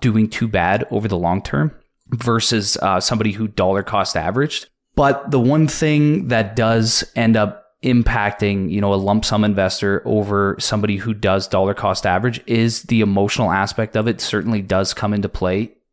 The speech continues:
So if you have a large sum of money and you invest it all into the market and the market dips, you know, it, it crashes twenty percent, uh, you know, in the next few months that you buy it. I mean, all it would take is one quick, you know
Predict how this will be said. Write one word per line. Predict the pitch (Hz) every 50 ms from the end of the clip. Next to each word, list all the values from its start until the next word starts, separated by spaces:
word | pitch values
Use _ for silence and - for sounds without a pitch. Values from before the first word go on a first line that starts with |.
| _ _
So | - - - 131 120 117 117 117 - - - _ _
if | - - -
you | 143 147
have | 143
a | 131
large | 123 117 110 113 113 110
sum | - - 117 110
of | 101
money | 98 95 95 101 101 98 92 - _ _ _ _ _ _ _ -
and | 101 104
you | 113 113
invest | 107 110 110 104 101 - -
it | 104
all | 101 101 104 101 95
into | 104 104 110
the | 107 107
market | 104 101 95 92 - 107 92 85 - - - - - - -
and | - 95 95
the | 92
market | 95 104 107 - 107 92 92 -
dips, | - 104 95 - - - - - - - _
you | - - 107 101
know, | 92 87 85 82 -
it, | - 123 - - -
it | 95 92 -
crashes | - - - 92 78 - - - 98 90 -
twenty | - - - 117 107 98 92
percent, | - 92 - - 104 85 87 78 - -
uh, | - - -
you | 98 104 117 113
know, | 101 101 98
in | 95
the | 95 95
next | 98 92 - -
few | - - 101 98
months | 92 92 92 90 -
that | - 90
you | 85 92
buy | 90 107 87 82 101
it. | 110 117 - - - - - - - - -
I | - 110
mean, | 110 107
all | - - 123 127 143 165
it | 170 -
would | 196 139 123 104 -
take | - - 107 104 107 101 -
is | 95 95 90 95
one | 92 95 104 107 107 104 104 104 104 101 - - _ _ _ -
quick, | - - - - 120 110 104 - - - - - _ _ _
you | - 98 95
know | 92 90 87 -